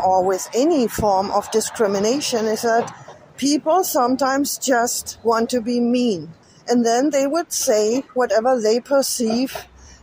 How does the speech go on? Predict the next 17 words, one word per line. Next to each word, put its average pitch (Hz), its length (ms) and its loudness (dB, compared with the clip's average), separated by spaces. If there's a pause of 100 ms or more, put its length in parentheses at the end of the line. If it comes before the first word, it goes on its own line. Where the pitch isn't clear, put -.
is 233 140 2
the 254 80 4
most 247 400 2
hurtful 226 420 0
thing 214 300 0
you 208 100 0
can 202 240 -2
say. 165 380 -6 (420)
It 214 160 0
might 220 320 0
be 202 140 -2
that 202 160 -2
they 196 160 -2
call 190 280 0
you 180 140 -2
fat 262 680 -2
or 170 240 0